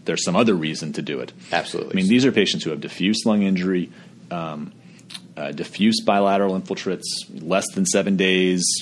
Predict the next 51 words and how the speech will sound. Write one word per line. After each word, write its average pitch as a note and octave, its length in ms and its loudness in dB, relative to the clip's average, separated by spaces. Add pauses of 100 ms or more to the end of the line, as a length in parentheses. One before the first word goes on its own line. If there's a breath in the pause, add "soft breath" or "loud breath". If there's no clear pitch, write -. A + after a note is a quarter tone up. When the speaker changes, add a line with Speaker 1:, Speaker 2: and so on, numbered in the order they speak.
Speaker 1:
an D2+ 100 -4
acute, - 580 -2
uh, E2+ 440 -2
insult. F2+ 500 -2
I F2+ 60 -2
mean, D#2 120 -4
you G2 80 2
know, D#2 80 -2
there F#2+ 200 2
is A#2 100 6
a G#2+ 40 4
s-, - 120 -2
this A2 240 -2
is F2+ 80 -2
a F2+ 60 -2
specific F#2+ 540 0
subset F2+ 380 0
of D#2 100 -8
patients. - 440 -4 (220)
Speaker 2:
Absolutely. F#2 500 -2
So G2 160 2
that's F2+ 180 4
a F2+ 60 0
really D#2+ 220 2
important D2+ 320 -4
point. D2+ 220 -2 (340 loud breath)
We're E2 160 -2
not, E2+ 180 2
<laughs> G2+ 60 -2
we, F#2 140 0
we G#2 100 0
don't A2 100 6
want F#2+ 120 2
people G2 180 2
going F2+ 160 4
out F2 140 2
there F2 100 4
paralyzing F2 480 4
and D#2+ 100 -4
proning E2 300 0
someone D#2+ 360 -2
because D#2 340 -4
they, D#2 340 -4
in, F2 160 -6
in, F2+ 480 -4
for E2+ 180 0
an D#2+ 140 -2
instant F2+ 380 0
drop F2+ 260 2
down, D#2+ 320 -2
uh, D#2 160 -2